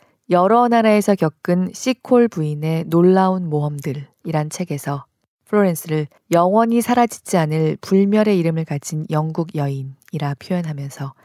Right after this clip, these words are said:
다음과 같이 설명했다. 플로렌스 나이팅게일은 간호사 복장의 작은 체격에 창백하고 온순하지만 강인한 얼굴이었다. 하얀 손바닥으로 얼굴을 받치고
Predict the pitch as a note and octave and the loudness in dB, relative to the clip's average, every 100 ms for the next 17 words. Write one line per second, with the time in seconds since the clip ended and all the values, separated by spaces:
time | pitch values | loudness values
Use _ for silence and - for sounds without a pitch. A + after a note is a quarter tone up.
0 | _ _ - D#3 D#3 D#3 D3 C#3+ - - | _ _ -8 -2 -2 0 -4 -4 -10 -10
1 | D3+ - F3 E3 C#3 - - - _ _ | -8 -6 -4 -4 -8 -14 -20 -20 _ _
2 | _ _ _ _ _ _ _ _ _ _ | _ _ _ _ _ _ _ _ _ _
3 | - B3 B3 - G3+ E3 D#3+ - E3+ D#3 | 4 6 6 2 0 0 0 -6 -4 -2
4 | D3+ D#3+ D#3 C#3+ _ - E3+ G3 G3+ F#3+ | -2 -2 -6 -8 _ -2 0 2 2 2
5 | D#3+ _ - D3+ D3 D3+ - D3+ F3 F3+ | 0 _ -4 -4 -2 -6 -6 -8 -8 -10
6 | - F#3 D3 - C3+ _ _ _ _ - | -8 -8 -8 -10 -14 _ _ _ _ -8
7 | G#3+ G#3 - F3+ D#3+ D#3+ D#3+ E3+ D#3+ - | -2 -2 0 -4 0 0 0 0 -4 -6
8 | D3+ C#3+ - C#3 C#3+ D3+ - - D#3 D#3 | -6 -6 -8 -8 -8 -12 -12 -6 -4 -2
9 | D#3 D3 C#3+ C#3 C3+ _ - - _ _ | -4 -4 -6 -10 -12 _ -20 -20 _ _
10 | _ _ _ _ _ _ _ G#3 A3 A3 | _ _ _ _ _ _ _ 2 4 4
11 | G#3+ F#3+ F#3+ E3+ D#3 D#3 E3 D3+ D3 D#3+ | 0 0 0 0 0 2 2 2 0 -2
12 | D3+ C#3 - - - | -2 -6 -8 -10 -10